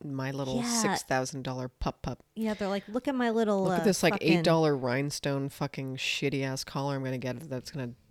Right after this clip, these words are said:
Speaker 1: definitely eat.
Speaker 2: Yeah.
Speaker 1: Absolutely gonna eat these rhinestones.
Speaker 2: Gonna eat those rhinestones in three minutes.
Speaker 1: It's just, like, the crap that they sell there.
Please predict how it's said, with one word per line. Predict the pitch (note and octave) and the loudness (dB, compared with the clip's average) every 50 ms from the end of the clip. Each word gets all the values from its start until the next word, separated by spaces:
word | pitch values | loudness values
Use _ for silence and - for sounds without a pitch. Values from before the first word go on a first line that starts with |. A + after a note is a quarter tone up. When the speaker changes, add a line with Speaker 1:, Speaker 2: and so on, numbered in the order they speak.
| - - - | -20 -8 -4
Speaker 1:
definitely | - D3 D3 - D#3+ C3 A#2+ B2 A#2 | -2 -2 -2 -4 -6 -8 -8 -6 -6
eat. | A2+ A#2 - - - _ _ _ _ _ _ _ _ _ _ _ - | -6 -8 -8 -10 -12 _ _ _ _ _ _ _ _ _ _ _ -10
Speaker 2:
Yeah. | - | -8
Speaker 1:
Absolutely | D#3 - - E3+ C#3+ C#3+ D3+ D3+ A2 C3+ | -8 -4 -2 -2 0 0 0 0 0 -2
gonna | C#3 C#3 A#2+ | -4 -4 -6
eat | A#2 A#2 - | -6 -6 -8
these | - B2+ B2 - | -8 -10 -10 -10
rhinestones. | A2 G#2+ A#2 C3 - - - - C#3+ - - | -10 -10 -10 -10 -12 -12 -12 -12 -12 -14 -12
Speaker 2:
Gonna | F#3 F#3+ E3 | -10 -8 -6
eat | E3 F3+ F3 | -6 -4 -2
those | - F3+ F3 | -2 -2 -2
rhinestones | F3 E3+ D3 E3+ - - F#3 F3+ F3 | -4 -4 -6 -6 -4 -4 -4 -4 -4
in | F3 E3 E3 D#3+ - - | -4 -6 -8 -8 -10 -12
three | - E3+ F3+ F3+ F#3 | -8 -4 -2 -2 0
minutes. | F3 D3+ A#2 - - - - - | -2 -2 -4 -6 -10 -6 -2 0
Speaker 1:
It's | C4 - - | 0 0 0
just, | - - - - - | -2 -4 -2 -2 0
like, | A#4 G#4+ - - - - _ - - | 0 0 0 -4 -8 -14 _ -12 -8
the | - - | -8 -6
crap | - - - G3 F#3+ A#3+ - | -2 0 0 0 0 0 -2
that | C4+ - | -4 -4
they | F3+ D3+ | -4 -4
sell | - - - D3 C#3+ C#3 | -4 -4 -4 -4 -4 -2
there. | G#2+ G#2+ A2 | -4 -4 -4